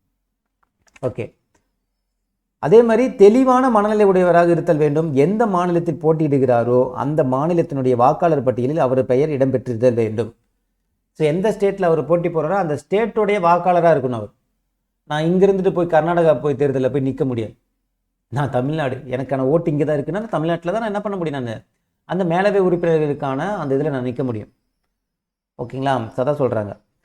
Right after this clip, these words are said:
தெளிவான மனநிலை உடையவராக இருத்தல் வேண்டும். எந்த மாநிலத்தில் போட்டியிடுகிறாரோ அந்த மாநிலத்தினுடைய வாக்காளர் பட்டியலில் அவர்களுடைய பெயர் இடம்பெற்றிருத்தல் வேண்டும். ஓகேங்களா? சரி, ஓகே. இப்ப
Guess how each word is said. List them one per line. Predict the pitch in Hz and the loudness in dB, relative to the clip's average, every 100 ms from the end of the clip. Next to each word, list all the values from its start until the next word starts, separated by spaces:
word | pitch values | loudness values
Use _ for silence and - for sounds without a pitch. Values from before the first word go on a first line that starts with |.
| _ _ | _ _
தெளிவான | 180 214 220 220 | 0 2 2 2
மனநிலை | 196 185 180 180 | 0 0 2 4
உடையவராக | 175 165 160 160 | 4 6 4 4
இருத்தல் | 151 - 147 | 0 -2 0
வேண்டும். | 147 175 151 | 0 -2 -2
எந்த | 151 175 | -2 0
மாநிலத்தில் | 160 156 139 143 127 | 0 -2 -2 -4 -2
போட்டியிடுகிறாரோ | 147 147 139 131 123 117 131 156 120 | -2 0 0 2 2 2 2 0 -2
அந்த | 131 131 120 | -2 -2 -2
மாநிலத்தினுடைய | 127 156 151 139 127 120 | -4 -2 -4 -2 0 2
வாக்காளர் | 135 131 139 127 | 0 0 -2 -2
பட்டியலில் | 120 - 120 151 196 117 | -8 -10 -8 -6 -6 -8
அவர்களுடைய | 117 120 117 113 | -4 -2 -2 -2
பெயர் | 120 156 233 - 120 | 0 -2 -4 -10 -4
இடம்பெற்றிருத்தல் | 117 117 110 117 107 120 110 | -2 -2 -6 -8 -8 -6 -6
வேண்டும். | 107 101 107 - _ _ _ _ _ _ _ _ _ _ - | -6 -6 -8 -12 _ _ _ _ _ _ _ _ _ _ -10
ஓகேங்களா? | 165 170 180 160 117 - _ _ - | -6 -2 0 0 -4 -12 _ _ 0
சரி, | 196 175 | 4 4
ஓகே. | 135 - - _ _ 214 | 2 -4 -14 _ _ 0
இப்ப | 220 | 2